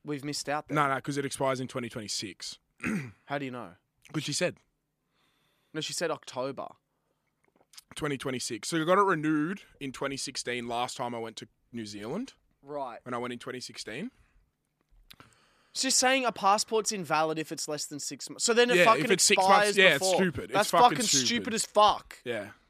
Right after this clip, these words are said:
Speaker 2: Yeah, it's fucking all, it's dumb as all fuck. All right, can we podcast properly now?
Speaker 1: Of course we can.
Speaker 2: Let's talk.
Speaker 1: What do you wanna talk about?
Speaker 2: We're gonna go bungee jumping.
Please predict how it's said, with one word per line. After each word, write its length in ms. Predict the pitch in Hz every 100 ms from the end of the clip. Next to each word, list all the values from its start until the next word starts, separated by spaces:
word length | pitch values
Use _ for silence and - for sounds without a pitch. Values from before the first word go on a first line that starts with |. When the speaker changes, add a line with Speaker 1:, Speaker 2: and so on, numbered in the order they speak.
| _
Speaker 2:
Yeah, 180 | 135 95
it's 140 | 95
fucking 320 | - 127 120
all, 180 | 101 98 104
it's 160 | 101
dumb 180 | - 107
as 100 | 98
all 140 | 87 90
fuck. 400 | - 80 - - _ - - - _ _ _ -
All 80 | 139
right, 60 |
can 100 | 170
we 100 | 170
podcast 480 | 160 131 151 147 127
properly 240 | - 117 127
now? 240 | 139 233 - _ _ _ _ _ _ _ -
Speaker 1:
Of 100 | 156
course 240 | 240 269
we 60 | -
can. 160 | 135 98
Speaker 2:
Let's 200 | 151 -
talk. 480 | 139 113 - - - _ _ _ _ _ _ _ _
Speaker 1:
What 120 | - 156
do 60 |
you 60 | 165
wanna 100 | 156
talk 240 | - 180 -
about? 200 | 87 -
Speaker 2:
We're 140 | 143 151
gonna 120 | 156
go 120 | 151
bungee 320 | 120 123 127
jumping. 420 | 120 113 104 95